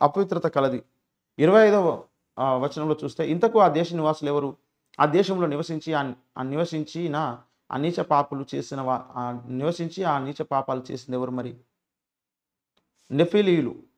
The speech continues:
దేవదారు వృక్షమంత ఎత్తైన వారు, సింధూర వృక్షమంత బలము గలవారు, దేవుని కుమారులకును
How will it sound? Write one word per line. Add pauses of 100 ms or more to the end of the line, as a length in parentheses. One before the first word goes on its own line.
(420)
దేవదారు
వృక్షమంత
ఎత్తైన
వారు,
సింధూర
వృక్షమంత
బలము
గలవారు,
దేవుని
కుమారులకును